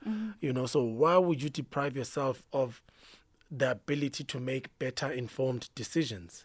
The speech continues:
Speaker 2: you know, or the ability to undertake, um, high level, high level cognitive, uh, processes, you know, which lead to then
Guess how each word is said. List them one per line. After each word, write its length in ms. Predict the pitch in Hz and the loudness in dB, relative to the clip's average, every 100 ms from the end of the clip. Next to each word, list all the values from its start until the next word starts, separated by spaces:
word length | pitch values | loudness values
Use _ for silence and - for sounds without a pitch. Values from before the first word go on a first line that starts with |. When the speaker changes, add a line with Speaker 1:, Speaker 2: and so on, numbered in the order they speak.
| _ | _
Speaker 2:
you 140 | 123 117 | -4 -2
know, 140 | 120 | -2
or 220 | - 131 | 0 0
the 120 | 123 117 | 0 -2
ability 480 | - 143 143 147 | 0 0 0 -2
to 320 | 139 143 135 120 - - - - | -2 -2 -2 -4 -16 -20 -20 -4
undertake, 720 | 160 151 135 - 156 151 - - - - - | 0 2 2 6 6 6 2 -14 -20 -20 -2
um, 340 | 147 135 120 - - - | 0 2 0 -6 -20 -8
high 340 | - 131 147 160 | 0 4 6 6
level, 580 | 151 151 131 143 147 - - - _ _ - | 8 8 8 4 2 -4 -20 -20 _ _ 2
high 200 | 147 165 | 6 8
level 400 | 160 147 143 147 | 6 6 4 0
cognitive, 800 | - 165 160 160 165 147 135 - - - _ - | 6 6 6 2 4 2 0 -12 -20 -20 _ -2
uh, 200 | 165 147 | 0 0
processes, 800 | - 202 220 214 160 110 101 - 139 | 6 12 12 12 2 0 -10 -12 -4
you 100 | 131 | 0
know, 220 | 143 147 | 0 0
which 280 | 139 165 - | 2 0 2
lead 240 | 147 156 | 0 0
to 100 | - | 0
then 380 | 139 151 151 147 | 6 8 8 4